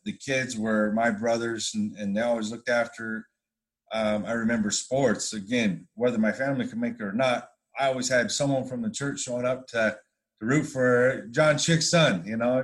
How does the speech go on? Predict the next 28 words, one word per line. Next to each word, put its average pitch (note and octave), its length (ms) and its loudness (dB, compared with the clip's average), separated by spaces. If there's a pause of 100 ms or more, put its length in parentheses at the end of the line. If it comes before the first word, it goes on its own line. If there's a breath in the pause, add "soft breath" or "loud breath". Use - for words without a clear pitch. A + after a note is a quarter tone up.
just A#2 320 -10
'cause, - 400 -10 (400)
'cause G#2 100 -12
of G2 120 -4
who A#2 160 -6
he B2+ 140 -8
was. A2 440 -2 (400 soft breath)
Um, A2+ 480 0 (1300)
that's D#3 240 4
what G#2+ 160 -2
I C3 160 2 (100)
knew A#2 260 2
of G2+ 160 -2
Christ, G#2+ 360 0
and G#2 80 2
I G2 40 0
had A2+ 360 0
just - 320 -12
very A#2+ 240 0
many A2+ 500 -2 (340)
Holy A2 260 -4
Spirit G#2+ 300 -4
experiences G#2 720 -4
a-, F#2+ 280 -2
as F#2+ 160 -8
a F#2+ 40 -10
young G2 200 -2
kid. F#2+ 360 -6